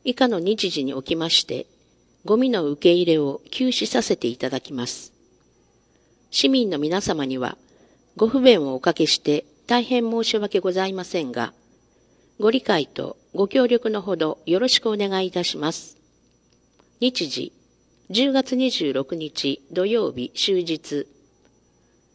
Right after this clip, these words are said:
リサイクルステーションの写真が掲載されています。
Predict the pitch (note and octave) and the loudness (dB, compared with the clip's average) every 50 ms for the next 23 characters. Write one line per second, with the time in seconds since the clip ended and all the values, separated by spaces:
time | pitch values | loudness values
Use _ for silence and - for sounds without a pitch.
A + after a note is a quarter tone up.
0 | _ _ _ _ _ _ _ _ _ _ _ _ - G#3 G#3+ G#3+ - C#4 C4+ C#4 | _ _ _ _ _ _ _ _ _ _ _ _ 0 0 0 4 4 4 4 4
1 | C4+ - B3+ C4 B3+ - - - C#4 C4 - - - F#3+ E3 D3+ C#3+ - D#3+ D#3 | 2 0 0 0 0 0 2 4 4 4 4 2 -4 -4 -4 -4 -4 -2 -2 -2
2 | - - F#3+ F3+ F3 E3+ E3+ F3 - G3+ G#3 G3+ - G3+ G3 G3 - G3+ F#3+ E3+ | -2 -2 -4 -4 -4 -4 -2 0 2 2 2 2 0 -2 -2 -2 -4 -4 -4 -4
3 | C3+ - C3+ B2 B2 C3 B2+ A#2 - - - - | -4 -4 -6 -8 -8 -10 -12 -12 -14 -14 -16 -18